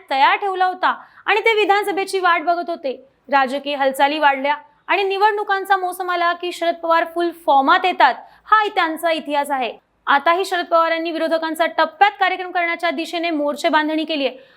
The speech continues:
मागील काही दिवसात एकामागून एक नेते मंडळी शरद पवार गटात प्रवेश करत असून संपूर्ण राज्यात पवारांची चर्चा सुरू आहे. अजून महिनाभराचे कार्यक्रम बुक करून ठेवलेत असं सांगूनही शरद पवारांनी महाराष्ट्राच्या राजकारणात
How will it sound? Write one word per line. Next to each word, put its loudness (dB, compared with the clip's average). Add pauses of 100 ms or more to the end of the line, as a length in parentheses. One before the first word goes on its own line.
(160)
मागील 2
काही 2
दिवसात 0
एकामागून -4
एक -4
नेते -4
मंडळी 2
शरद -2
पवार 0
गटात 0
प्रवेश 0
करत 0
असून -4
संपूर्ण 0
राज्यात 0
पवारांची -2
चर्चा 0
सुरू -4
आहे. 0 (440)
अजून 6
महिनाभराचे 2
कार्यक्रम -2
बुक -8
करून 0
ठेवलेत 0
असं -4
सांगूनही -2
शरद 2
पवारांनी -2
महाराष्ट्राच्या 0
राजकारणात 2